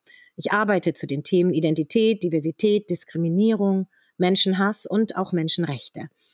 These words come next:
Und, ähm, ich würde sagen, meine Arbeit ist von einem intersektionalen Denken geprägt. Das fließt in meine Arbeit mit ein. Ich habe den Wunsch, niemanden auszuschließen. Und deswegen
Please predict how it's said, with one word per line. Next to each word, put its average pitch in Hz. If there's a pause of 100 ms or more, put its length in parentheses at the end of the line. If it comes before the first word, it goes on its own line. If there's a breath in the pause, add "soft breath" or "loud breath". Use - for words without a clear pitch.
(440 soft breath)
Und, 185
ähm, 165
ich 151
würde 202
sagen, 202 (120)
meine 175
Arbeit 208
ist 196
von 175
einem 156
intersektionalen 220
Denken 214
geprägt. 220
Das 175
fließt 190
in 170
meine 156
Arbeit 143
mit 151
ein. 208 (400)
Ich -
habe 175
den 160
Wunsch, 202
niemanden 190
auszuschließen. 214 (220 loud breath)
Und 170
deswegen 214